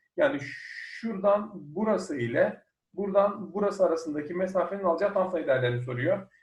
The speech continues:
Biz ona x dersek eğer arkadaşlar beş kök beşten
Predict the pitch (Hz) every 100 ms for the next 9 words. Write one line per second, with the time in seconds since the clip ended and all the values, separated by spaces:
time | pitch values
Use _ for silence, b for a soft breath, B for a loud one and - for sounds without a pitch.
0 | b 208 202 208 214 202 190 - - _
1 | - 196 196 180 - 139 131 120 123 127
2 | 123 202 208 - _ _ _ _ - 127
3 | 190 196 - 214 208 202 202 220 214 214